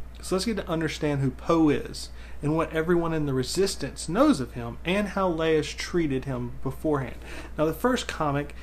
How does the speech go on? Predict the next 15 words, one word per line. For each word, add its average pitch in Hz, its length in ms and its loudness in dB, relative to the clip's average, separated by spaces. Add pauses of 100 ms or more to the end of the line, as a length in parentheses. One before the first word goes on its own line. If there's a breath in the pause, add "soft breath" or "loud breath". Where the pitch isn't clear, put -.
(200 loud breath)
it's 156 240 0
when 156 220 0
he 185 180 0
begins 175 500 0
to 151 100 -2
search 131 420 -4
for 139 220 -2
Lor 117 340 -2
San 117 320 -8
Tekka. - 400 -4 (360 loud breath)
Leia 147 320 8
gives 131 240 0
him 247 240 4
the 196 120 4
information, - 680 -4